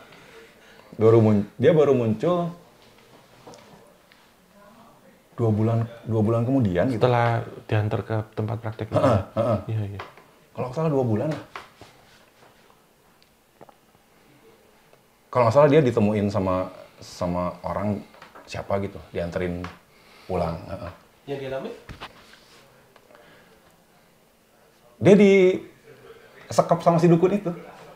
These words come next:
Speaker 2: Di rumahnya itu?
Speaker 1: Heeh.
Speaker 2: Oh.
Speaker 1: Dan dia merasa di situ hanya dua hari, tiga hari lah.
Speaker 2: Oh, kayak nganu ya? Orang-orang hilang di gunung itu ya, Mang, ya?
Speaker 1: En-, entahlah, pokoknya
Speaker 2: Heeh.
Speaker 1: dia tuh nggak ngerasa.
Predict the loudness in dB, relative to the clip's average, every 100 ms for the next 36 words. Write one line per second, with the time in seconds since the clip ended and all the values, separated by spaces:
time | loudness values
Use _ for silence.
0 | -20 -2 2 6 4 4 0 0 -4 -8
1 | -8 -4 -4 -6 -18 _ _ -20 -12 -10
2 | -8 -10 -14 -16 _ _ _ _ _ _
3 | _ _ -20 _ 8 10 10 10 10 8
4 | 8 4 4 4 4 4 6 6 4 2
5 | -4 -18 _ _ -8 2 4 4 4 2
6 | 0 -2 -4 -10 -14 _ _ _ _ -10
7 | -6 -6 -8 -12 -16 -20 -8 -4 -4 -4
8 | -2 2 2 2 -2 -10 -20 -20 -20 -20
9 | _ 0 2 4 4 4 4 2 -2 2
10 | 4 6 4 2 0 2 2 2 4 6
11 | 6 6 4 4 2 -2 -6 -4 6 8
12 | 8 6 8 8 6